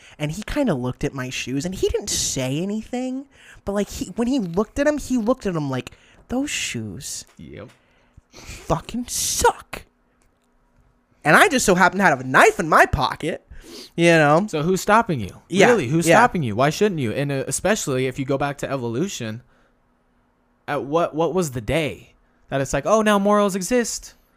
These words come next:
Speaker 2: It's like, "Well, we were animals. Go to
Speaker 1: Mm-hmm.
Speaker 2: the fucking jungle and watch what a lion will do to you." Or lions don't live in the jungle. Oh, yes, they do. They live in the, yeah, we already had that whole thing. Go
Speaker 1: Shout
Speaker 2: to,
Speaker 1: out to Amanda Nunes.
Speaker 2: <laughs> Yeah, shout out. Go to the wild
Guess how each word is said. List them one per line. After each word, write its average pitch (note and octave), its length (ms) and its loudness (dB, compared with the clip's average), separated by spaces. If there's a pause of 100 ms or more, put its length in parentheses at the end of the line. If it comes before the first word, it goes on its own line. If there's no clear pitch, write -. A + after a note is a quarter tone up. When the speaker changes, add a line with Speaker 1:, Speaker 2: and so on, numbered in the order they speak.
(140)
Speaker 2:
It's - 100 -18
like, C3+ 160 -6
"Well, C#3+ 80 -2
we F3 140 2
were D#3+ 100 0
animals. C#3+ 760 -6 (140)
Go C#3+ 80 -12 (180)
to - 20 2
Speaker 1:
Mm-hmm. G3 60 0
Speaker 2:
the F3+ 80 -2
fucking F#3 320 0
jungle E3 340 0
and C#3 100 -4
watch D3+ 220 -4
what E3 100 0
a A#2+ 40 0
lion A2+ 640 -6
will A#2 120 -6
do A2+ 280 -8
to A2+ 60 -8
you." F2+ 320 -14 (640)
Or G#2+ 200 -8
lions G2+ 260 -8
don't - 140 -12
live F2 100 -14
in E2+ 60 -18
the G#2 80 -18
jungle. - 360 -20 (120)
Oh, C#3 60 -8
yes, D3+ 200 -4
they A#2 100 -6
do. A2+ 220 -4
They D3 80 -2
live B2+ 220 -2
in A#2 120 -10
the, B2 120 -4
yeah, - 180 2
we G3 320 6
already B3 240 8
had A#3+ 220 6
that F#3+ 120 6
whole G3 140 8
thing. D3+ 200 0 (320)
Go F3+ 140 8
Speaker 1:
Shout F3 180 8
Speaker 2:
to, E3+ 40 10
Speaker 1:
out E3 120 4
to E3 100 4
Amanda C#3+ 240 2
Nunes. C3+ 400 2
Speaker 2:
<laughs> - 0 -
Yeah, F#3 120 2
shout E3 300 4
out. A2 180 2 (960)
Go E3 220 8
to E3+ 580 0 (120)
the C3 80 -2
wild B2 580 0